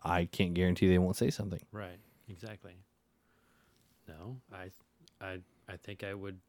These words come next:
Speaker 2: announce it to who you need to announce it to on the, on
Speaker 1: When you hit that two-week mark.
Speaker 2: when you hit the two-week mark. And then you sit down and have a planning meeting with your management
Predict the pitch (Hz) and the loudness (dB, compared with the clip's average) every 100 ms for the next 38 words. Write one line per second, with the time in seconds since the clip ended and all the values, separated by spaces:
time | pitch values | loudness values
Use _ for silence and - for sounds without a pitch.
0 | _ _ _ _ _ _ _ _ _ _ | _ _ _ _ _ _ _ _ _ _
1 | _ _ _ _ _ - 92 92 98 - | _ _ _ _ _ -12 -10 -8 -10 -12
2 | 95 _ - - 92 - 117 113 110 107 | -16 _ -14 -8 -8 -4 -4 -2 -4 -6
3 | - 110 101 90 90 90 85 85 120 _ | -6 -10 -10 -12 -14 -14 -14 -16 -20 _
4 | _ _ 92 87 85 - 92 95 92 - | _ _ -10 -10 -12 -14 -12 -10 -12 -16
5 | _ _ - _ _ _ - - 113 113 | _ _ -20 _ _ _ -14 4 10 12
6 | 98 101 95 85 92 85 - 78 104 95 | 12 8 4 2 2 2 -2 -4 -4 -6
7 | 98 92 98 87 87 87 80 - _ _ | -8 -12 -12 -12 -14 -16 -18 -20 _ _
8 | _ _ _ _ _ _ - 98 101 104 | _ _ _ _ _ _ -12 -8 -6 -6
9 | 101 95 95 101 92 - - - 98 92 | -6 -8 -12 -14 -16 -6 -2 -2 -2 -6
10 | 90 85 95 95 90 92 87 110 101 90 | -8 -8 -8 -8 -10 -12 -10 -8 -6 -8
11 | - _ _ - - 120 139 107 87 90 | -10 _ _ -16 -6 -4 -2 -4 -6 -10
12 | 85 85 104 139 - 90 78 80 78 76 | -10 -8 -6 -8 -8 -10 -10 -12 -14 -18
13 | - 87 | -16 -18